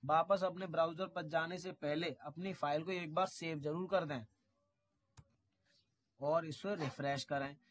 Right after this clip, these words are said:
refresh करने के बाद आप देख रहे होंगे हमारा यहाँ से ये अप-, text निकलता हुआ आ रहा है और ये सीधा सीधा जाएगा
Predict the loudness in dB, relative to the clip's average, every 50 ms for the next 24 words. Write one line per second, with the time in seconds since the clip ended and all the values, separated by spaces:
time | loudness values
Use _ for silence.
0 | _ _ -8 -6 -6 -2 2 2 2 2 2 2 0 0 0 -2 -2 0 4 6
1 | 6 8 8 8 6 6 4 4 2 0 -2 -2 -2 -2 -2 0 0 0 0 -2
2 | -2 -2 -2 -2 -2 0 0 0 0 2 2 2 2 2 0 -2 -4 -4 -4 -4
3 | -4 -4 -2 -2 -2 -4 -4 -6 -6 -6 -8 -8 -10 -20 -20 -12 _ -2 0 0
4 | 0 -2 -6 -4 0 0 0 0 0 2 2 2 2 2 0 2 2 4 4 4
5 | 2 0 0 2 2 2 2 2 -2 _ _ -20 -20 -20 _ _ -4 0 0 2
6 | 2 0 -2 -4 -4 -6 -4 -2 -2 -2 -2 -2 -2 -2 -2 -2 0 2 4 4
7 | 4 4 4 4 2 2